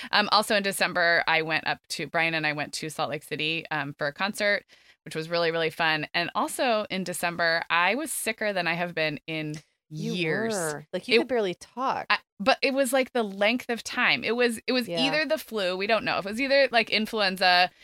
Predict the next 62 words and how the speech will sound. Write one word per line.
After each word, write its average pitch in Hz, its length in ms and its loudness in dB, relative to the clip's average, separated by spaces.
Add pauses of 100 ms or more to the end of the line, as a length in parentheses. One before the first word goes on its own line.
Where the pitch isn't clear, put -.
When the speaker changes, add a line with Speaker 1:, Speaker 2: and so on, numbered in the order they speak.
(160)
Speaker 1:
I 196 80 0
did 214 120 2
get 226 140 2
the 226 80 -4
flu 185 180 -6
shot 175 220 2
this 165 180 -4
year, 156 200 0
so 160 320 0
it - 180 -10
could 208 140 0
have 190 80 0
been 165 180 0
that, 156 300 4 (240)
maybe, 160 340 -4
maybe 156 240 -4
made 151 180 -4
a 147 60 0
little 151 200 -2
more 147 140 -4
mild, 147 300 0
or 175 100 -4
just 180 200 -4
a 165 40 -8
terrible 175 840 0
respiratory 180 480 -2
virus. 190 420 0
But 190 200 4
Speaker 2:
Yeah. 180 300 -6
Speaker 1:
I 190 100 4
was 226 120 4
sick - 200 -4
for 214 120 -4
two 185 220 -6
weeks, 170 280 -6
like, 180 200 2 (360)
and 220 180 4
not 220 260 6
wa- 233 100 0
Speaker 2:
Wow. - 60 -6
Speaker 1:
like, 208 240 2
no 208 280 2
energy. 185 760 0
So 208 140 -6
that 208 120 4
was 226 140 -2
really, 190 240 0
that 202 120 0
was 190 140 -6
really 160 140 -4
challenging, 139 420 -6
actually. - 280 -8
The 175 80 -2
first 190 240 -2
half 185 180 2
of 170 180 -6
my 151 400 0
Christmas - 460 -4
season, 147 340 -2
I - 120 -6
felt 151 240 0
like 151 260 -2